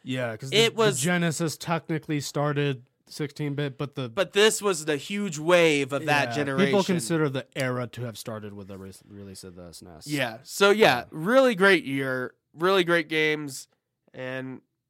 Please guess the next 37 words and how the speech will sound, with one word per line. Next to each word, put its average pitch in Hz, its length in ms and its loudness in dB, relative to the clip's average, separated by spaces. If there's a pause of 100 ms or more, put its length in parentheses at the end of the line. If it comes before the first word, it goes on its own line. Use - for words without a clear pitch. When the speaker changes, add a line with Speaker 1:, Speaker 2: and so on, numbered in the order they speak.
(180)
Speaker 2:
uh, 127 160 -8
we 131 80 -8
got 147 220 -2
to - 80 -20
play 151 280 -4
'em, 143 180 -6
which 123 180 -12
is 123 100 -16
great. 139 380 -4
And 127 200 -12
next 156 260 -6
time 160 160 0
we 151 100 -4
do 151 160 -2
this, 151 500 -6
um, 127 460 -6
we 139 120 -8
will 143 120 -8
do 151 120 -2
the 151 60 -8
same. 139 280 -4
We 117 100 -12
will 120 120 -14
play 147 240 -6
the 143 80 -6
games 143 480 -10 (560)
and, 127 260 -12 (360)
that 135 200 -4
we 151 100 -4
can, 123 360 -8
and 127 180 -14
we'll 139 100 -12
talk 196 220 -2
about 120 160 -8
it. 113 60 -14
But 156 80 -2
anyways, 226 640 2